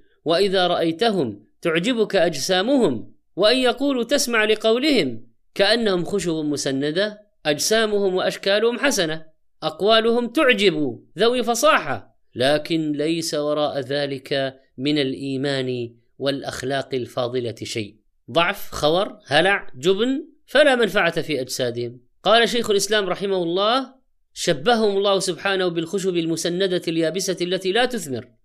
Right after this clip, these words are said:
فالخشبة اليابسة إذا كانت لا ثمر فيها لا تمدح ولو كانت عظيمة، وهكذا الصورة مع القلب.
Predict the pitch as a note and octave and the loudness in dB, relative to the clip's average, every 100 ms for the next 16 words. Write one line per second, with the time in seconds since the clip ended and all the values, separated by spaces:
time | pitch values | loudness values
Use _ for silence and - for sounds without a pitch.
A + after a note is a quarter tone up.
0 | _ - D#3 C4 B3+ C4+ A3+ G#3 F3+ F3 | _ -2 0 0 2 2 2 2 2 2
1 | F#3+ A3+ G#3+ F#3 F3 D#3+ D#3+ G#3+ A#3 A3 | 0 0 -2 0 -2 0 -2 0 0 0
2 | F#3+ G#3+ A3 A3 F#3+ E3+ G3 F3+ D3+ E3+ | 0 0 0 0 0 0 0 -2 0 -2
3 | - _ - F3 C4 C#4 A#3 G3 - G#3 | -6 _ -2 2 2 2 0 0 0 2
4 | C4 B3+ A#3 G3 D#3+ D3 C#3 A#2 G2 - | 2 2 2 0 -2 -2 -2 -2 -6 -14
5 | _ - C#3+ A3 A3 F3+ D3 - G#3+ F3+ | _ -2 2 2 2 -2 -2 -2 0 2
6 | D3 B2 C3 F3+ C#3+ G2+ | 0 -2 -2 -2 -2 -4